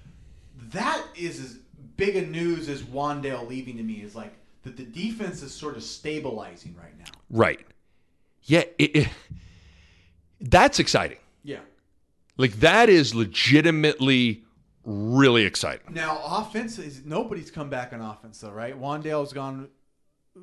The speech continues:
Speaker 1: Mills is gone, Faranoak's gone, Hymas is gone, and Stoll's gone.
Speaker 2: Yeah,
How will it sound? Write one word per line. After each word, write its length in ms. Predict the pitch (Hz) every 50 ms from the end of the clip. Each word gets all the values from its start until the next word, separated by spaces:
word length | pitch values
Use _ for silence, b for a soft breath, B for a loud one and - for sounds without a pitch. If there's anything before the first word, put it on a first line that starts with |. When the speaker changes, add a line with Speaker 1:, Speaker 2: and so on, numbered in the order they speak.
| 185 _ _ _ 180
Speaker 1:
Mills 400 | 143 147 147 143 143 139 117 123
is 140 | 131 123 113
gone, 400 | - 135 127 127 127 123 123 -
Faranoak's 600 | - - 131 127 127 120 120 117 113 113 - -
gone, 500 | - 117 113 113 110 110 110 110 113 -
Hymas 500 | - - - 127 120 113 110 110 104 - 107
is 100 | 101 98
gone, 580 | - 110 101 101 98 95 92 95 92 95 90 90 _ _ _ _ _ _ _ _ _ _ _ _ _ _ _ _ _
and 340 | - - 113 110 107 107 104
Stoll's 580 | - - - - 127 120 113 113 104 104 - -
gone. 300 | - 107 92 85 80 82 85
Speaker 2:
Yeah, 320 | 110 117 131 123 87 -